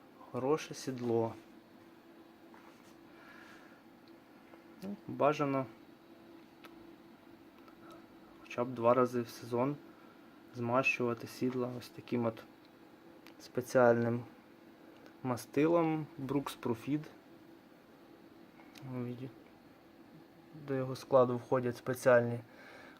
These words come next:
компоненти, олії, парафін, е, ще різні домішки, які дозволяють утримувати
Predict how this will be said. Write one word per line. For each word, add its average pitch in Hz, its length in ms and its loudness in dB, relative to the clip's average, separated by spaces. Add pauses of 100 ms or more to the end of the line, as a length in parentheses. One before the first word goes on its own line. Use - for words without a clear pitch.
компоненти, 135 1200 2 (760)
олії, 143 580 2 (280)
парафін, 143 720 0
е, 127 400 0 (640)
ще 127 340 -2
різні 120 520 -4 (880)
домішки, 131 920 2 (1120)
які 131 580 -2 (960)
дозволяють 135 800 8
утримувати 127 800 4